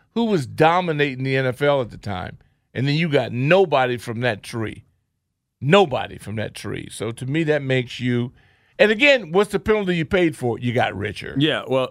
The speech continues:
Speaker 2: again,
Speaker 1: Yeah.
Speaker 2: according to my boy Taz here, he says he'll walk away with about four point one billion after taxes.
Speaker 1: Oh, thanks, Taz.
Speaker 2: Yeah, he's a big loser, all right.
Speaker 1: You know, we got
Speaker 2: <laughs>
Speaker 1: smart
Speaker 2: Yeah,
Speaker 1: peop-
Speaker 2: that's good. Thank you,
Speaker 1: Yeah,
Speaker 2: Taz. I
Speaker 1: yeah,
Speaker 2: appreciate
Speaker 1: yeah.
Speaker 2: that, buddy.
Speaker 1: We
Speaker 2: Thank you for
Speaker 1: got,
Speaker 2: listening.
Speaker 1: now, what would you say that Bird just texted in and, and told you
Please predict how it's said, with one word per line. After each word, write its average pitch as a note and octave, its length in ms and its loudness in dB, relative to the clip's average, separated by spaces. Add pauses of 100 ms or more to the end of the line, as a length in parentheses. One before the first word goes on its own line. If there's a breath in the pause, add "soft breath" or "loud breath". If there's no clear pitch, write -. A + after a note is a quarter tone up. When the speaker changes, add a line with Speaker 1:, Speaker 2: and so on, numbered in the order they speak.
Speaker 2:
again, D3 340 0
Speaker 1:
Yeah. B2+ 60 -6
Speaker 2:
according F3+ 300 0
to D3 60 -2
my C#3 120 0
boy C3 160 0
Taz C#3+ 420 0
here, A#2 200 0
he B2 80 -2
says B2 180 -4
he'll D3 100 0
walk B2+ 240 0
away A#2+ 120 0
with G#2+ 100 -4
about G2+ 400 -2
four C3 180 -2
point A#2 280 -2
one A2 180 0
billion G2+ 340 -2
after F#2+ 320 -6
taxes. E2+ 340 -6
Speaker 1:
Oh, A#2+ 60 -4
thanks, B2+ 260 0
Taz. G2+ 260 -6
Speaker 2:
Yeah, F3+ 200 2
he's D3+ 180 0
a D#3+ 60 0
big E3 160 0
loser, D3+ 360 2
all B2 80 2
right. A#2 260 2
Speaker 1:
You G#3 80 2
know, A3 120 4
we B3+ 140 -2
got - 180 4
Speaker 2:
<laughs> - 0 -
Speaker 1:
smart D#3 540 0
Speaker 2:
Yeah, - 140 2
Speaker 1:
peop- C3 140 -2 (220 loud breath)
Speaker 2:
that's D3+ 220 0
good. D3 220 -2
Thank F#3 240 0
you, C#3 80 -2
Speaker 1:
Yeah, G#2+ 60 -2
Speaker 2:
Taz. A2+ 320 0
I A#2+ 40 2
Speaker 1:
yeah, A2+ 60 0
Speaker 2:
appreciate A2+ 320 0
Speaker 1:
yeah. F#2 60 -2
Speaker 2:
that, G2+ 140 0
buddy. F#2+ 200 0
Speaker 1:
We G#2+ 140 0
Speaker 2:
Thank A2+ 140 2
you A#2+ 60 4
for A#2 60 4
Speaker 1:
got, G#2 100 2
Speaker 2:
listening. G#2+ 180 0
Speaker 1:
now, G3 60 4
what A3 80 2
would F3+ 140 -8
you F3+ 100 0
say E3 220 0
that A#2+ 180 -2
Bird C3 380 2
just - 280 -10 (200)
texted A#2+ 360 -6
in A2 240 -2
and, G#2 160 -6 (380)
and A2 160 -6
told A2+ 360 -4
you G2+ 280 -6